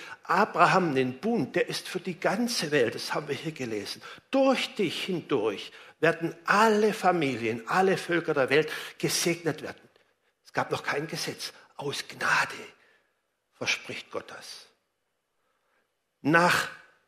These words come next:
vierhundertdreißig Jahren kommt der Bund mit Mose, der Gesetzesbund.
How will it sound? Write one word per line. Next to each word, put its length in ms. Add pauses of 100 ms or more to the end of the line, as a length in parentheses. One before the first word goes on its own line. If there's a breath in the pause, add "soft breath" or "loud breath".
(380)
vierhundertdreißig 1600
Jahren 440 (380 soft breath)
kommt 720
der 120
Bund 760
mit 260
Mose, 600
der 140
Gesetzesbund. 880